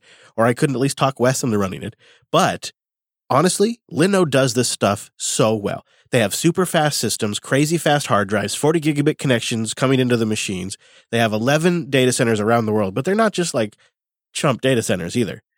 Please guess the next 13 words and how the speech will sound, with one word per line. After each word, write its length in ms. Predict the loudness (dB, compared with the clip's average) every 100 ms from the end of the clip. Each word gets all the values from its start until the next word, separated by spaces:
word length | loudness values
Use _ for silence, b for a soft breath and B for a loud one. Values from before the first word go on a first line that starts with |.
| _
These 180 | 0 2
are, 60 | 2
like, 340 | 2 2 -2 _ _ _ _
pristine 560 | -2 -2 0 2 4 2
locations 640 | 2 2 0 2 -2 -4
where 220 | -2 2
Linode 400 | 2 2 2 0 -2
is 360 | 0 2 0
their 260 | 0 0 0
own 320 | 2 2 2
I 220 | 0 0
S 260 | 0 -2 -6
P. 300 | -6 -6